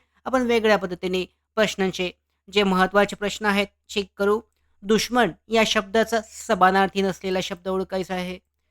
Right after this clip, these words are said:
यासाठी पाहू शकता, रिपू आहे, वैरी आहे, कलह आहे आणि शत्रू. तर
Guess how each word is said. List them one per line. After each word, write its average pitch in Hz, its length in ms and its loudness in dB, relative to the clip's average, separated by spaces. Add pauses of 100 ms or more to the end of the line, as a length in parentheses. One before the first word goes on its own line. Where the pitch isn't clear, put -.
(260)
यासाठी 196 260 2
पाहू 208 160 6
शकता, 202 280 0
रिपू 170 340 0
आहे, 196 360 4 (480)
वैरी 190 420 2
आहे, 208 280 4 (220)
कलह 196 260 4
आहे 196 320 4
आणि 214 240 -6
शत्रू. 196 500 -4 (320)
तर 226 40 -18